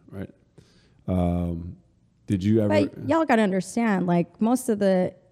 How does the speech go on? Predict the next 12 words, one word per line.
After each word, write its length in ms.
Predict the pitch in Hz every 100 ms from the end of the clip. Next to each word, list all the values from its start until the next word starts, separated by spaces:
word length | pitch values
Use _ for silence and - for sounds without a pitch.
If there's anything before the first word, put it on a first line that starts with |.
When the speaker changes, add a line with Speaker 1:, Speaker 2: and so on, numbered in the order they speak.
| _ _ _
Speaker 2:
immigrants 460 | 214 233 202 180 170
coming 260 | 196 185
in, 100 | 202
they're 140 | 180 165
Mexican. 680 | 170 180 - - 69 - 190
Speaker 1:
Mm-hmm. 120 | 107
Speaker 2:
We're 140 | 202
sister 420 | 208 - 262 - 175
cities. 580 | - 190 165 - -
Like, 220 | 185 180 -
we're 140 | 185
not 480 | 196 202 208 190